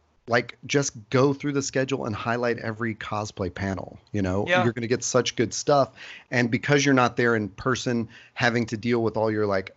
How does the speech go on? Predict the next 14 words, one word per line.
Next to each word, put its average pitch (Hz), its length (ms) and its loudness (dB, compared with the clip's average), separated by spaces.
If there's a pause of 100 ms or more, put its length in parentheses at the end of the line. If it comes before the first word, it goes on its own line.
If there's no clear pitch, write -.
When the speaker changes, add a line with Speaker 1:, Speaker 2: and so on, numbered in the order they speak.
Speaker 1:
physical 120 540 -2
needs 107 560 -2
and 92 80 -6
just 101 220 -8
your 101 120 -4
exhaustion 101 800 0
and 92 100 -2
what - 120 -6
your 98 100 -6
friends 110 320 0
wanna 104 180 2
do, 123 300 4
it's 104 160 -2
like, 98 260 0